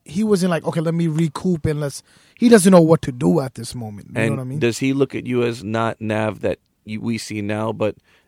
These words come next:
Speaker 2: as Nav, just a high school kid or the kid
Speaker 1: Yeah,
Speaker 2: that just
Speaker 1: just out of
Speaker 2: graduated
Speaker 1: high
Speaker 2: that
Speaker 1: school,
Speaker 2: doesn't know how to play
Speaker 1: who
Speaker 2: the
Speaker 1: worked
Speaker 2: game
Speaker 1: for a
Speaker 2: yet?
Speaker 1: sneaker store for four
Speaker 2: So
Speaker 1: years,
Speaker 2: you
Speaker 1: but
Speaker 2: don't really know what he's,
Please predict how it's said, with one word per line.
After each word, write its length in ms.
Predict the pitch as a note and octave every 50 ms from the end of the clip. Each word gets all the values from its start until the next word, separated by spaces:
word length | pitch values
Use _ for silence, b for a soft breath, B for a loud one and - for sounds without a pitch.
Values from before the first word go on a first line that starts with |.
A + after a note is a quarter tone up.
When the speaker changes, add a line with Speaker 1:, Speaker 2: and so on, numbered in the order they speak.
| _ _ -
Speaker 2:
as 300 | - G2+ G2+ G#2 - -
Nav, 400 | A2 A2 G#2+ A2 G#2 G2+ - -
just 260 | - G#2 G#2+ - -
a 60 | F#2
high 140 | - G#2+ G#2+
school 260 | - - - A#2 G#2+
kid 240 | - - A2 A2 G#2+
or 100 | G#2 G#2
the 140 | F#2 F#2+ F#2
kid 200 | - - G2+ D3
Speaker 1:
Yeah, 100 | D3+ C3+
Speaker 2:
that 60 | A#2+
just 100 | A#2+ -
Speaker 1:
just 120 | D#3 D3 G2+ G2+
out 160 | - D3+ D3+
of 80 | D3 C3+
Speaker 2:
graduated 60 | -
Speaker 1:
high 100 | D#3 D#3+
Speaker 2:
that 60 | D#3+ D#3
Speaker 1:
school, 420 | - - D#3+ D#3+ D#3 D#3+ D#3+ D#3
Speaker 2:
doesn't 340 | C#3 B2+ B2 - - B2 A2+
know 140 | A2+ A2+ G#2+
how 120 | A2+ A2+
to 80 | G#2 G2+
play 180 | - - G#3 F#3
Speaker 1:
who 60 | F3+
Speaker 2:
the 60 | E3
Speaker 1:
worked 120 | F#3+ G3 -
Speaker 2:
game 100 | G#3 G3+
Speaker 1:
for 80 | G3
a 20 | G3
Speaker 2:
yet? 80 | F3+ F3
Speaker 1:
sneaker 340 | - F#3 F#3+ F#3+ D#3 E3 D#3
store 260 | - - F3 E3 D3+
for 140 | - D#3+ -
four 240 | - E3+ E3 D#3+
Speaker 2:
So 40 | D#3+
Speaker 1:
years, 260 | D#3+ D#3+ D#3 C3+ B2 B2+
Speaker 2:
you 80 | C3+
Speaker 1:
but 80 | C3+ D3+
Speaker 2:
don't 200 | C#3+ C#3+ C#3 B2+
really 280 | C3 C3 B2+ B2+ B2 A#2
know 180 | A#2 A#2 A#2
what 140 | A2+ A2 A2
he's, 220 | A#2 A2 A2 G2+